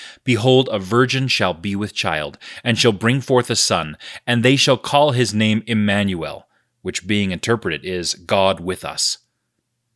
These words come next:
Then Joseph, being raised from sleep, did as the angel of the Lord had bidden him, and took unto him his wife. And he knew her not,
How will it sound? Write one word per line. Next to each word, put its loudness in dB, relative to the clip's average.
Then 0
Joseph, -2
being 4
raised 4
from -2
sleep, -4
did 6
as 4
the -2
angel -2
of -4
the -4
Lord 0
had -4
bidden -4
him, -12
and -12
took -4
unto -8
him -14
his -8
wife. -14
And -6
he -4
knew 2
her 2
not, 0